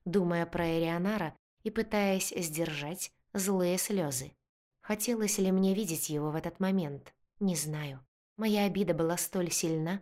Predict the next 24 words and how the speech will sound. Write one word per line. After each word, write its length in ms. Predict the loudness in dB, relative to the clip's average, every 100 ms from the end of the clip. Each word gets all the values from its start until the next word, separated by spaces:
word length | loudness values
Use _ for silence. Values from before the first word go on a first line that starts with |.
| -10 _ _
что 260 | -10 -6 0
едва 280 | 2 2 0
зародившаяся 760 | 0 -2 -2 -2 -2 -2 -2
любовь 380 | 0 0 -2 -2
грозила 500 | 0 0 0 0 0
перейти 460 | 0 2 2 0 -4
в 80 | -4
жгучую 480 | -2 -4 0 0
ненависть. 600 | 2 2 0 -4 -6 -6 _ _ _ _
Если 380 | -4 -2 0 0
бы 120 | 0
он 200 | 2 2
сейчас 460 | 0 -2 -4 -4 -2
пришел 400 | -2 -2 -2 0
за 160 | 2
мной, 300 | 2 0 -4 -10 _ -4
я 180 | 2 4
бы 100 | 6
не 100 | 6
бросилась 560 | 4 2 0 0 0
сразу 360 | -2 -2 -2 0
ему 160 | 0 2
на 120 | 0
шею, 460 | -2 -2 -4 -6